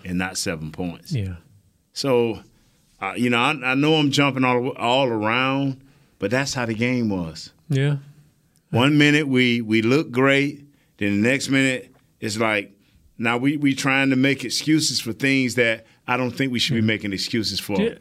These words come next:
Speaker 2: do you think they, when they had that twenty-seven ten lead, do you think they just kinda eased off the, the pedal a little bit there?
Speaker 1: Y-, yeah.
Speaker 2: Yeah.
Speaker 1: Yeah,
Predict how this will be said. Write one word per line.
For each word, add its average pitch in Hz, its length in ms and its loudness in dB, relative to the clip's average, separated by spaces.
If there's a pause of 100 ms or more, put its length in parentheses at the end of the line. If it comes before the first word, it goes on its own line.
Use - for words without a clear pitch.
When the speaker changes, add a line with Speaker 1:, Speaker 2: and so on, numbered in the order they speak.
(160)
Speaker 2:
do 170 100 2
you 170 60 2
think 226 320 -2
they, 175 340 2
when 160 180 0
they 170 120 4
had 180 220 4
that - 360 -4
twenty-seven 143 580 0
ten 127 300 -2
lead, 123 220 -2
do 131 80 0
you 143 80 2
think 160 240 -2
they 156 180 2
just 139 280 -4
kinda 156 200 -2
eased 143 380 0
off 147 200 -4
the, 123 200 -4 (420)
the - 120 -20
pedal 160 280 2
a 156 60 2
little 160 160 2
bit 160 240 -2
there? 175 300 -2 (920)
Speaker 1:
Y-, 117 180 -4
yeah. 160 260 0 (240)
Speaker 2:
Yeah. 131 180 -4 (500)
Speaker 1:
Yeah, 131 300 2